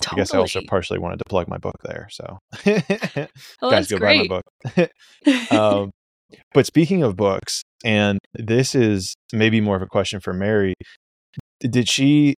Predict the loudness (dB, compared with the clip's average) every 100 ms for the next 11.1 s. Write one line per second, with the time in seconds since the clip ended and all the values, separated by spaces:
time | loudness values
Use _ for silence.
0 | -2 -2 -2 0 -2 -2 -6 2 4 6
1 | 6 4 2 -4 -6 -2 -2 -2 -2 0
2 | 0 -2 -6 -4 -2 -2 -2 -4 -2 -2
3 | -2 -2 -4 -4 -4 -2 -4 -4 -6 -6
4 | -6 -4 -6 -10 -8 -2 -2 -2 -8 -14
5 | -20 _ _ _ _ _ _ _ _ -2
6 | 0 0 -2 -4 -2 0 2 2 0 0
7 | -2 0 2 2 -2 -4 -4 -2 0 0
8 | 0 -2 -4 -8 _ -6 -4 -8 -4 2
9 | 2 0 -8 -6 -4 -4 -2 -2 -2 -4
10 | -6 -4 -4 -2 -4 -4 -6 -4 -2 -2